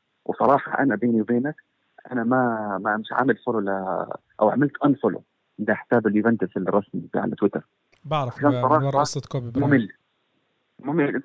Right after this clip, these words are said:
Speaker 1: غير كوبي براينت وغير كوبي براينت، يعني، ممل، ممل جدًا. يا أخي، بتلاقي، بتلاقي، يا أخي، كل الحسابات، ميسينا بسيري بي وبيروجيا بسيري سي، بيكونوا حاطين شغلة مثلًا، والله، عن هزة أرضية بإيطاليا،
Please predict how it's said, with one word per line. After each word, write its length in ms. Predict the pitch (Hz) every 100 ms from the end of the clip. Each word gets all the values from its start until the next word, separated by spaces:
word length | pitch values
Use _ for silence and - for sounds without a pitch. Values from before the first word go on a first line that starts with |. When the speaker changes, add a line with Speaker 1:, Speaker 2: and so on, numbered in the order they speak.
| 160 -
Speaker 1:
غير 320 | 208 185 131
كوبي 220 | 208 202
براينت 280 | 190 220 170
وغير 160 | 185
كوبي 220 | 185 156 131
براينت، 340 | 170 165 135
يعني، 260 | 113 107 107
ممل، 500 | 120 117 175 160 104
ممل 400 | 110 117 156 143
جدًا. 440 | 110 143 110 120 151 _ - - - -
يا 140 | 110 147
أخي، 380 | - 143 135 123 _ _ -
بتلاقي، 420 | 120 156 165 131
بتلاقي، 520 | 127 135 160 160 127 139 _ -
يا 40 | -
أخي، 160 | - -
كل 160 | 190 156
الحسابات، 580 | 135 - 135 147 127 - 135
ميسينا 560 | 131 131 - 175 131
بسيري 360 | 113 - 147 254
بي 260 | 123 113
وبيروجيا 480 | 92 123 139 156 127 - -
بسيري 220 | 139 127 -
سي، 240 | 135 143 _ _ _ 120
بيكونوا 320 | 135 170 139
حاطين 560 | 131 131 - 156 143 131
شغلة 320 | 151 131 123
مثلًا، 340 | 123 123 120
والله، 440 | 117 127 127 117 107
عن 360 | 110 110 107 120
هزة 260 | 113 98
أرضية 340 | 107 117 110 101
بإيطاليا، 500 | 82 90 87 78